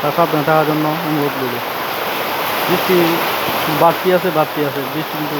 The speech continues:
কমার দিকে কোনো নমুনা দেখা যাচ্ছে না। এই মুহূর্তে বৃষ্টি খুবই বেশি, আপনারা বৃষ্টি শব্দ শুনতে পাচ্ছেন,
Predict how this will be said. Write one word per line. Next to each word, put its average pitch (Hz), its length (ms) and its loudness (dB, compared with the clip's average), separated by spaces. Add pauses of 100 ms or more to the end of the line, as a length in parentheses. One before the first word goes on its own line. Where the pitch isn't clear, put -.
(180)
কমার 175 220 6 (100)
দিকে 151 300 2
কোনো 156 100 4
নমুনা 165 340 6
দেখা 156 160 4
যাচ্ছে 147 280 0
না। 185 160 2
এই 170 120 0
মুহূর্তে 156 320 -2
বৃষ্টি 175 280 -4 (120)
খুবই 180 280 2
বেশি, 165 280 2 (800)
আপনারা 170 400 4
বৃষ্টি 180 300 2
শব্দ 185 220 2
শুনতে 185 220 0
পাচ্ছেন, 170 420 0